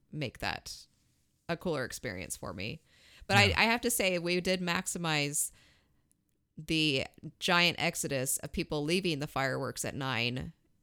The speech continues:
Speaker 1: and we had two more hours at the park. And that was, we did Splash Mountain, which I just, I don't do Splash Mountain during the day typically. I just don't wanna wait in that line. Um, we did, we just did our mountains and just some fun stuff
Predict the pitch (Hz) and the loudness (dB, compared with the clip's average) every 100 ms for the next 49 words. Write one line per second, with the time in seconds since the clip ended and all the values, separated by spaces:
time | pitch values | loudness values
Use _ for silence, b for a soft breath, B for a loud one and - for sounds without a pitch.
0 | - 165 156 180 170 - 175 151 117 131 | -6 -4 0 0 0 0 -2 -2 -2 -2
1 | 143 - - - 135 117 - - 160 185 | -2 -6 -12 -6 -4 -4 -6 -6 -2 0
2 | 202 190 170 - - b b b b b | 0 -2 0 -2 -4 b b b b b
3 | b b _ _ _ _ _ _ - 160 | b b _ _ _ _ _ _ -6 -2
4 | 147 - - 160 - 190 190 - 185 190 | 0 0 0 0 0 0 -2 -2 -6 -8
5 | 185 - 165 156 - - _ _ _ - | -10 -6 -2 0 0 -2 _ _ _ -4
6 | 170 185 - - 202 196 151 180 170 131 | 0 0 0 2 2 2 0 0 0 0
7 | 135 - 135 127 151 127 123 139 113 165 | -2 -2 -4 -4 -4 -4 -2 -2 -2 -6
8 | 98 - 113 98 101 147 - 147 131 139 | -8 -6 -4 -2 -4 -8 -6 -4 -4 -4
9 | 131 101 101 90 120 113 113 139 - b | -4 -4 -4 -6 -4 -4 -4 -8 -12 b
10 | b b _ 120 131 110 90 - _ _ | b b _ -8 -4 -4 -6 -12 _ _
11 | _ _ _ _ _ - 160 165 185 - | _ _ _ _ _ -6 -2 0 0 -2
12 | 185 180 214 170 143 147 139 139 123 - | -4 -2 0 0 0 0 0 -4 -4 -4
13 | - 151 151 156 170 156 151 147 - 139 | -4 -4 -4 -4 -4 -2 -2 -2 -2 -2
14 | 127 135 - | -2 -4 -10